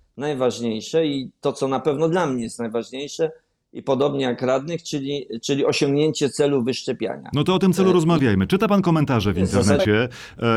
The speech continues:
Speaker 2: E, widzi pan protestujących ludzi przed swoim domem, widzi pan ich przed ratuszem.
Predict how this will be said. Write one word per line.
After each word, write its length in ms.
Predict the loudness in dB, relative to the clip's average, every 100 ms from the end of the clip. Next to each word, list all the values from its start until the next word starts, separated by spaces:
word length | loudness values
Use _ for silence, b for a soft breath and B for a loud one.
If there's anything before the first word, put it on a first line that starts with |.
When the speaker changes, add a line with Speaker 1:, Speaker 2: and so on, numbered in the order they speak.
| 2
Speaker 2:
E, 40 |
widzi 300 | 2 2 2
pan 160 | 0 0
protestujących 640 | 0 -2 0 0 0 -2 2
ludzi 340 | 2 2 0
przed 280 | 0 -2 -2
swoim 560 | -6 -2 2 4 4
domem, 320 | 4 2 2 0
widzi 200 | -2 0
pan 160 | 2
ich 100 | 2
przed 220 | 0 0
ratuszem. 420 | 0 -2 -2 -2